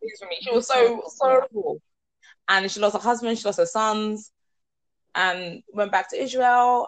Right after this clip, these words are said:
Speaker 1: and God turned around the story. And God is, that's,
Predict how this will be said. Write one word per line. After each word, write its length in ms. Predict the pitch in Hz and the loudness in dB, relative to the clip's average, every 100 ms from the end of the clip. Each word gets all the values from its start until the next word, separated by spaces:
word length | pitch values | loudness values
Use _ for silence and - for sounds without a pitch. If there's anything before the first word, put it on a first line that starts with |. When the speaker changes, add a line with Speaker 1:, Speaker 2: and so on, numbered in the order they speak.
| - | -6
Speaker 1:
and 160 | 190 196 | -8 -4
God 160 | 226 - | -6 -4
turned 240 | 226 220 | -6 -4
around 300 | 196 202 214 | -4 -4 -4
the 60 | 185 | -6
story. 500 | - 247 202 - - | -6 -6 -4 -6 -8
And 160 | - 196 | -10 -6
God 160 | 240 233 | -4 -4
is, 220 | - - _ | -8 -18 _
that's, 240 | 233 - | -12 -12